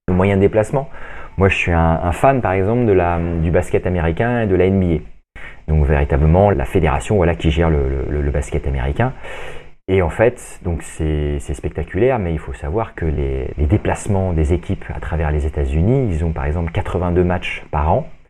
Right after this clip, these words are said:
en saison régulière, donc ça, ça veut dire que ça ne prend pas en compte les, les phases finales. C'est-à-dire qu'ils sillonnent en permanence les États-Unis en avion. Et donc ça, c'est un coût, euh, c'est un coût énorme.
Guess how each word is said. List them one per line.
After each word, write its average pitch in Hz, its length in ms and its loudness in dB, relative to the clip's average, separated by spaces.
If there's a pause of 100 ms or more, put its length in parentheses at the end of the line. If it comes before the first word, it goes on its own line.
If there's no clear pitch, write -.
(380)
en 80 80 -4
saison 82 260 2
régulière, 80 420 4
donc 80 120 -6
ça, 85 80 -6
ça - 100 -10
veut - 60 -4
dire 80 160 -4
que - 40 -14
ça - 80 -8
ne 73 60 -4
prend 76 160 -6
pas 78 220 -4
en 73 80 -2
compte 82 240 -6
les, 67 240 -4 (340)
les 80 60 -2
phases 80 240 -4
finales. 101 320 -2 (560)
C'est-à-dire 104 320 -2
qu'ils 82 160 -8
sillonnent 101 420 -4
en 85 80 -4
permanence 82 540 2
les 82 160 2
États-Unis 82 420 2
en 85 100 2
avion. 71 280 2 (1000)
Et 69 100 -2
donc 76 180 4
ça, 92 140 0
c'est - 140 -4
un 76 160 0
coût, 95 320 2
euh, 76 320 4
c'est - 140 -6
un 73 100 0
coût - 240 -4
énorme. 101 460 4